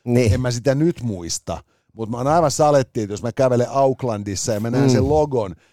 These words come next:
Speaker 2: niin mä oon sillä, että hei vittu, tonnehan mä
Speaker 1: Niin.
Speaker 2: meen, koska nää on ne tyypit,
Speaker 1: <laughs>
Speaker 2: jotka tarjoaa niinku, tiedätkö, just valkaisuaine, tuoremehu, niinku s-, smoothieita.
Speaker 1: Jep. Tuli muuten mieleen yhtäkkiä, sä puhuit tosta, niinku, että markkimo-, markkinoidaan, niin, ää,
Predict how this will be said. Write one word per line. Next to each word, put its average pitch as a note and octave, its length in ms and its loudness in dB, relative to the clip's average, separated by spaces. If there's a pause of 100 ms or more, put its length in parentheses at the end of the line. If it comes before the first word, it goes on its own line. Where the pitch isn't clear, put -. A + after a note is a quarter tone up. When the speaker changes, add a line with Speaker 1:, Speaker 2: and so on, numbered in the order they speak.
(140)
Speaker 2:
niin A2+ 100 -10
mä B2+ 60 -2
oon B2+ 80 -2
sillä, C3 80 0
että B2 120 -4
hei B2+ 80 -2
vittu, B2+ 280 -8
tonnehan C#3+ 460 0
mä D3+ 80 0
Speaker 1:
Niin. D3 200 4
Speaker 2:
meen, E3+ 260 4
koska F#3+ 180 0
nää A3 220 2
on C#3+ 180 0
ne F3 200 2
tyypit, D#3 460 0
Speaker 1:
<laughs> - 40 -4
Speaker 2:
jotka E3+ 240 4
tarjoaa C#3+ 400 2
niinku, C3+ 200 -4
tiedätkö, D3+ 320 0
just D3 200 -2
valkaisuaine, C3+ 640 0 (140)
tuoremehu, A#2+ 600 0
niinku A#2 340 -2
s-, - 280 -8
smoothieita. A2 800 -4 (680)
Speaker 1:
Jep. C3+ 320 4 (420)
Tuli B3+ 180 4
muuten G3+ 220 4
mieleen E3+ 400 6
yhtäkkiä, C#3 480 2
sä A#2+ 100 4
puhuit C3 300 2
tosta, B2 300 0
niinku, A#2+ 300 0
että A#2+ 200 0
markkimo-, C3 560 0
markkinoidaan, G2+ 920 2
niin, G2 280 0
ää, F#2 540 0